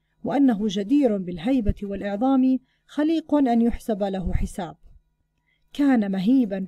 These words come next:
رائع المحضر حتى في حضرة النبي الذي تطامن عنده الجباه،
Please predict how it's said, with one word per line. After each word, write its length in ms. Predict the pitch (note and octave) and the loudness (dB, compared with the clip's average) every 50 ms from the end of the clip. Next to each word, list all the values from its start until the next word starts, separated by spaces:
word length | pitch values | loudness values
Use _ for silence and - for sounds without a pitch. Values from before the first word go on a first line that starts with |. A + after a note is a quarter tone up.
| F3+ | -2
رائع 360 | A#3+ C#4 C4 B3 G#3 A3 F#3+ F#3+ | -2 0 0 0 -2 -4 -8 -8
المحضر 560 | G3+ G3+ G#3 G#3 - G#3+ F#3 G#3 G3 F#3+ F#3 | -8 -8 -8 -8 -10 -10 -10 -8 -8 -8 -8
حتى 360 | - - - D#4 - - A3 | -8 -8 -8 -8 -6 -6 -8
في 160 | G#3+ - G#3 - | -6 -6 -8 -6
حضرة 360 | - G#3+ G3+ F3+ G3+ G3 - - | -6 -8 -8 -8 -10 -12 -10 -10
النبي 500 | G3+ F#3+ F#3+ F3+ G3+ B3 B3 A#3+ A#3+ A#3+ - _ _ _ _ _ _ _ | -10 -10 -8 -4 -2 -2 -2 -2 -4 -6 -10 _ _ _ _ _ _ _
الذي 300 | B3+ B3 B3+ C4+ B3 C4 | 0 0 2 2 2 2
تطامن 720 | B3+ - B3 B3 - D4+ D4+ D4 C4+ A#3+ A3 G#3+ G3+ G3+ G3 | 0 0 -4 -2 -2 -2 0 2 2 2 0 0 -2 -4 -6
عنده 440 | F#3 G#3+ C4 C4 G#3+ A3 F#3+ F#3 G#3+ | -4 -2 0 0 0 -2 -4 -4 -6
الجباه، 800 | G3 F3+ - A3+ A3 A3 B3 C4 C4 B3+ G#3 B3 C4+ C#4 C4 | -8 -6 -6 -6 -4 -4 -2 -2 -2 -2 -2 0 -2 -2 -4